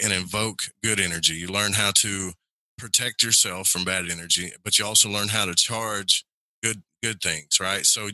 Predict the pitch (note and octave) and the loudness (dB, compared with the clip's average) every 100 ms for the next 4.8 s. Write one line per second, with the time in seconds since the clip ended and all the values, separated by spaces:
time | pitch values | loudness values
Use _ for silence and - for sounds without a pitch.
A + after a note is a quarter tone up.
0 | F2+ A#2 - A#2 - A2 G#2+ G#2+ G2+ - | 0 2 2 4 2 2 0 0 2 0
1 | - _ _ _ _ _ _ G#2 A2 G#2+ | 0 _ _ _ _ _ _ -6 0 2
2 | - A2 G#2 G#2+ G#2 G#2+ G#2 F#2+ - G#2 | 2 0 -2 -2 0 -2 0 0 0 2
3 | G#2 G2+ F2+ G#2 G2+ - F#2+ G#2 G#2+ G2+ | 2 0 -2 0 2 2 2 0 0 0
4 | F2 - C3+ D#3 F#2+ D#2 D2 | -6 -6 -4 -4 -4 -6 -8